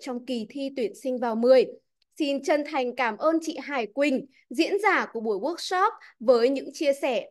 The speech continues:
vô cùng hữu ích. Các bậc phụ huynh và các bạn học sinh thân mến, bất cứ một hành trình thành công nào cũng được kiến tạo từ những viên gạch nhỏ nhất.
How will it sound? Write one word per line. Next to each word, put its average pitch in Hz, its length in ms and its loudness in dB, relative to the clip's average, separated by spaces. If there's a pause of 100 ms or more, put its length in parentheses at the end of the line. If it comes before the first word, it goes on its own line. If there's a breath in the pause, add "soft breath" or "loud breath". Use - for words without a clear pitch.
vô 233 140 2
cùng 214 260 -6
hữu 214 160 -8
ích. 403 160 0 (600)
Các 330 80 0
bậc 320 200 4
phụ 277 140 -4
huynh 339 220 0
và - 60 -2
các - 100 -4
bạn 262 140 -2
học 240 160 -12
sinh 269 200 -10
thân 277 260 -2
mến, 247 300 0 (440 loud breath)
bất 494 120 0 (120)
cứ 339 240 0
một 339 180 0
hành 285 260 -6
trình 277 240 -6
thành 277 240 -6
công 381 240 2
nào 262 400 0 (180 soft breath)
cũng 294 160 -4
được 339 120 -2 (100)
kiến 262 260 -6
tạo 285 240 -4 (180)
từ 220 60 -4
những 190 220 -6
viên 254 120 0
gạch 233 220 -4
nhỏ 220 240 -6
nhất. 302 200 0